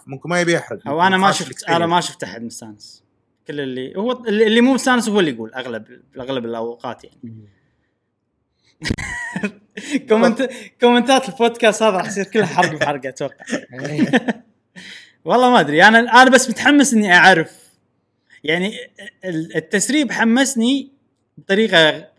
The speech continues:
Speaker 2: غير مباشرة.
Speaker 1: يعني كلعب أنا قاعد أشوف صراحة شيء جبار.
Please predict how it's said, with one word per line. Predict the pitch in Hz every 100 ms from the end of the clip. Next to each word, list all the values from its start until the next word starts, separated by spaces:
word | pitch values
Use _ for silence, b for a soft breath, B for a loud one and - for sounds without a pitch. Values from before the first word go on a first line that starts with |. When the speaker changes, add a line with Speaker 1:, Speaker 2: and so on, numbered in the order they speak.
| _ -
Speaker 2:
غير | 151 151 127 - _ _ _ _ _ _ -
مباشرة. | 139 131 - - _ _ _ _ _ _ _ _ _ _ _ _ _ _ -
Speaker 1:
يعني | 117 131 170
كلعب | - 147 185 208 135
أنا | 131
قاعد | 110 107
أشوف | 113 170 -
صراحة | 120 143 123
شيء | 120 120
جبار. | 98 87 95 -